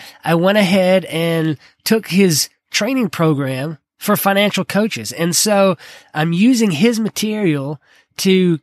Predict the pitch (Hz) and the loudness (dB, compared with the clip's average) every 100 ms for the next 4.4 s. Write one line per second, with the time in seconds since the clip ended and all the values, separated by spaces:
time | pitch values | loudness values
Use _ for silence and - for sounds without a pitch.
0 | _ - 139 226 - 185 - - 208 202 | _ -6 0 0 0 -2 0 0 2 2
1 | 170 - 165 151 - 180 220 214 160 147 | 0 -4 -6 -6 -4 -4 -4 -2 -2 -2
2 | 175 165 151 131 139 143 143 _ _ _ | -2 -2 -2 -6 -6 -6 -8 _ _ _
3 | - 151 - 220 208 180 160 147 135 131 | -6 -4 0 -2 0 0 0 -2 -4 -8
4 | - 120 123 | -10 -12 -10